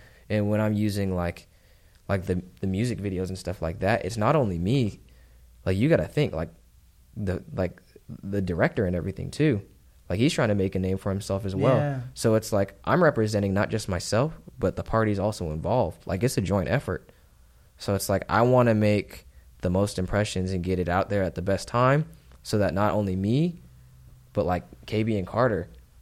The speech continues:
Speaker 1: can also eat too. You know what I'm saying?
Speaker 2: Huh.
Speaker 1: And a lot of people don't think about that. They're not thinking about, like, their teams like that. They're thinking about it at a very individualistic standpoint. And to me, like, that's whack.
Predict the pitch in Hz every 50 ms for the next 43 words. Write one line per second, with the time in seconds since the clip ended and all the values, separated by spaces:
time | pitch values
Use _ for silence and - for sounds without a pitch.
0 | - - - - - - - - - - - 92 85 98 - - - 101 - -
1 | 98 92 - - - 131 117 85 110 - - - - - 107 107 104 107 107 -
2 | 113 120 127 143 143 - - - - - - - 208 190 135 - - - - -
3 | _ _ _ - _ _ _ - - - - - _ _ - 113 110 101 110 110
4 | 110 127 135 131 160 151 127 120 113 92 - - 127 147 139 120 98 92 87 -
5 | - 82 85 90 110 113 117 - - - 117 123 127 127 123 110 101 90 92 90
6 | - 76 95 92 - 92 - - - - 110 117 110 104 92 - 80 90 - -
7 | 67 64 - 110 110 - 117 107 104 101 98 90 92 92 92 92 80 - - -
8 | 87 80 85 76 65 76 101 104 104 104 - - - - 104 110 107 104 95 104
9 | 104 98 101 95 98 98 98 - - 92 85 - - - - - - - - -
10 | - _ _ - - - - - 95 104 107 95 101 95 92 87 - - - _
11 | _ - - _ _ _ _ _ _ - 110 110 - 98 104 113 113 98 95 92
12 | - 87 92 92 - 92 90 92 98 90 - - -